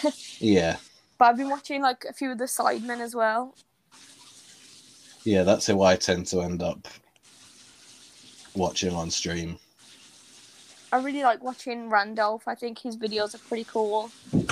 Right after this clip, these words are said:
Speaker 2: Yeah, I, I'm in Randolph's Discord, and, um, so he used to, that he has, like, if you're one of his members, he used to do, like, late night pack openings for, for his members, and there'd be, like, ten or twelve of us sitting in his Discord with, um, Josh from the Sidemen,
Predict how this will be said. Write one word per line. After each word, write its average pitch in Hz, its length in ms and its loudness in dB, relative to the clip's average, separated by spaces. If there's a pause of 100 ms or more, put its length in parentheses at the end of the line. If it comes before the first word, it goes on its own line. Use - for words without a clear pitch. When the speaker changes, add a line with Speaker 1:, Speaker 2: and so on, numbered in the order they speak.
(520)
Speaker 2:
Yeah, 101 400 4
I, 117 180 10 (280)
I'm 110 180 4
in 101 280 0
Randolph's 92 520 0
Discord, 90 560 -2 (260)
and, 90 220 2
um, 90 380 2 (680)
so - 180 2
he 110 140 6
used 104 440 6
to, 92 380 6 (160)
that 98 160 4
he 104 60 2
has, 101 260 8
like, 98 220 4
if 104 180 -2
you're 104 100 4
one 98 200 4
of 92 80 2
his 95 140 0
members, 101 520 4
he 98 80 0
used 98 340 0
to 95 60 -2
do, 92 240 2
like, 90 320 4 (380)
late 104 180 8
night 98 180 8
pack 107 260 4
openings 107 520 4
for, 101 300 4
for 104 220 2
his 101 140 4
members, 104 360 4
and 101 100 4
there'd 95 100 2
be, 101 120 6
like, 95 180 6
ten 110 220 4
or 98 80 4
twelve 101 320 4
of 92 60 -2
us 92 140 2
sitting 98 340 2
in 92 120 2
his 92 140 -2
Discord 92 500 0
with, 87 160 2
um, 90 320 6
Josh 104 360 6
from 87 120 -2
the 92 60 2
Sidemen, 90 600 4